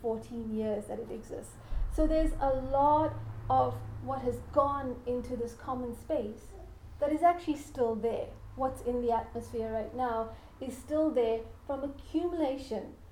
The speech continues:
of all the years of economic growth and development that northern industrialized countries have had. There's many ways that we can talk about sort of who's the bad guy,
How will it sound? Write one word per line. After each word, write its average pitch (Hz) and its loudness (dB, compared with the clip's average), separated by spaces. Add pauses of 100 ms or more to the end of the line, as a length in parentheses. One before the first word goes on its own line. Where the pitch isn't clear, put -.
(160)
of 240 -2
all 277 6
the 302 0
years 233 2 (120)
of 220 -6
economic 254 -6
growth 226 2
and 220 -6
development 214 -4 (380)
that 453 2
northern 254 2
industrialized 220 -2
countries 208 -6
have 208 -8
had. - -10 (1120)
There's 302 2
many 320 2
ways 302 2
that 262 -4
we 247 -8
can 240 -6
talk 240 0
about 233 2 (340)
sort 247 6
of 240 6 (300)
who's 254 -2
the 233 -10
bad 220 0
guy, 214 -2